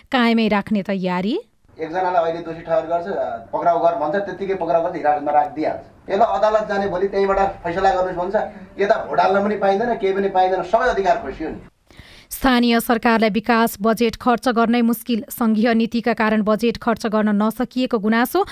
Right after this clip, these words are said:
Speaker 1: सबै खाले ऋणीका लागि ऋण तिर्ने समय एक महिनाको लागि थप गरियो।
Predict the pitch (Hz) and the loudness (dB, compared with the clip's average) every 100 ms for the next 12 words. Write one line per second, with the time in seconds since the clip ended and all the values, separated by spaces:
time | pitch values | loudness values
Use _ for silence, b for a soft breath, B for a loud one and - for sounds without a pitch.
0 | B B 285 302 330 339 330 302 302 294 | B B 2 2 2 2 2 2 0 2
1 | 285 262 233 226 233 220 214 214 220 214 | 2 2 0 0 0 -2 -2 0 0 0
2 | 226 220 196 208 214 226 247 254 240 214 | 2 2 2 0 0 0 2 0 0 0
3 | 185 190 220 196 202 185 185 185 | -2 -4 -4 -4 -2 -2 -2 -2